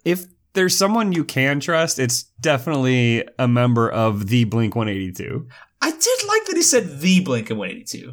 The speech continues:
Speaker 2: just so you didn't
Speaker 1: Yeah.
Speaker 2: get confused. And I wonder if that was a slight dig at them, like, still touring without him. It's like,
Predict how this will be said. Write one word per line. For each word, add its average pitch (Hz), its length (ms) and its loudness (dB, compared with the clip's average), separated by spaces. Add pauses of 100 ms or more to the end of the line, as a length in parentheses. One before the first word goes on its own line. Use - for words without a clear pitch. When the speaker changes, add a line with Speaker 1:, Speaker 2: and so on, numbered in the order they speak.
Speaker 2:
just - 180 -2
so 330 80 2
you 320 140 0
didn't 254 240 0
Speaker 1:
Yeah. 190 80 0
Speaker 2:
get 185 80 -10
confused. - 600 -8 (360)
And 196 80 2
I 247 60 4
wonder 427 180 2
if 453 100 0
that 349 100 2
was 285 100 2
a 294 60 2
slight 202 360 2
dig 156 240 2
at 120 120 -4
them, 127 200 -2
like, 107 200 -4
still 127 340 -2
touring 123 420 -4
without 117 360 0
him. 156 220 -2
It's - 200 -6
like, 117 240 -2